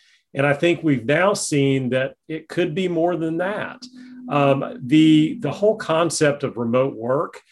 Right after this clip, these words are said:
it is really here to stay. We're, we're even seeing,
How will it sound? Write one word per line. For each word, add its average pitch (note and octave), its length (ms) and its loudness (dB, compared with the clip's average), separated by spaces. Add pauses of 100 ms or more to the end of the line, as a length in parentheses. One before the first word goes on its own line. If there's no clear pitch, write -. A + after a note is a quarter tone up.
(380)
it D#3 180 0
is D3+ 200 2
really C#3+ 440 2
here C3+ 180 2
to A#2 120 -2
stay. G#2 460 -10
We're, E3+ 180 2 (120)
we're A3+ 320 2
even D3+ 280 0
seeing, C3+ 640 0